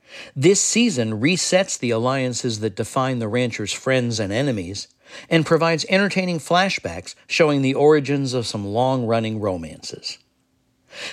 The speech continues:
But the thing weighing most on Dutton isn't his new political power.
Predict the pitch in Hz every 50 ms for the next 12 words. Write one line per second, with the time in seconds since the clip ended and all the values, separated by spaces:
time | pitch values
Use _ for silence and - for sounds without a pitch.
0 | - - 165 156 - 170 - - - 214 233 233 202 185 175 165 151 135 123 127
1 | 131 143 165 156 - - 143 131 120 113 110 107 143 156 151 - 101 104 98 95
2 | _ _ _ 185 220 202 151 131 107 95 - - 110 101 113 127 131 127 - -
3 | 110 110 143 165 160 - - 87 87 - 98 80 78 - - - -